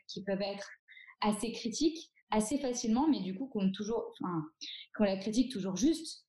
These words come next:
Euh, voilà, c'est, ça, c'est le, le, le, le perfectionniste en quelques mots,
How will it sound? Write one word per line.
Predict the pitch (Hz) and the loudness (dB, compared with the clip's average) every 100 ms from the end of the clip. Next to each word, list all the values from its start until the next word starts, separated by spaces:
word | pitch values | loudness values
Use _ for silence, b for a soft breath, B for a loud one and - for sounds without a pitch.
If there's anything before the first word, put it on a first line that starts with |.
| B B - | B B -2
Euh, | 190 185 | 2 2
voilà, | 202 196 | 2 -2
c'est, | 190 - | -6 -6
ça, | - 262 | -2 -2
c'est | 247 | -2
le, | 202 196 185 | -2 -2 -2
le, | 196 - | -6 -4
le, | 190 190 175 175 | -2 0 0 -2
le | 180 | -4
perfectionniste | 196 196 214 214 220 247 196 | -4 -4 -4 4 6 6 4
en | 185 | -2
quelques | 208 - 208 | -4 -2 2
mots, | 196 262 302 | 6 6 2